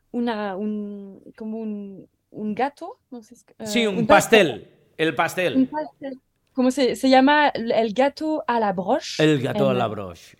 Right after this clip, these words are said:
Speaker 2: Oh.
Speaker 1: Un pastel es un, un, un pastel con una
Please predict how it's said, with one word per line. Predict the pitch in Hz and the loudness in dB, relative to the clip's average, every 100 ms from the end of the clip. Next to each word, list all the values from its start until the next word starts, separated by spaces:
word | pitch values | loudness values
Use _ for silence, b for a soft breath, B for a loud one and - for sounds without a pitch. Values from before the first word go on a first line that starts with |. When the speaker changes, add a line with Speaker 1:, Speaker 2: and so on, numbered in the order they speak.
| - | -6
Speaker 2:
Oh. | 113 107 95 82 135 - _ - | -4 -4 -6 -12 -18 -20 _ -16
Speaker 1:
Un | 240 214 | -12 -4
pastel | 240 240 262 294 311 | -4 -2 0 0 0
es | 233 220 | -6 -6
un, | 269 254 _ _ - | -12 -12 _ _ -12
un, | 247 220 | -12 -10
un | 247 233 | -8 -4
pastel | 269 269 311 311 262 202 | -4 -2 -2 -2 -2 -4
con | 240 240 | -4 -2
una | 233 233 208 202 | -2 0 2 0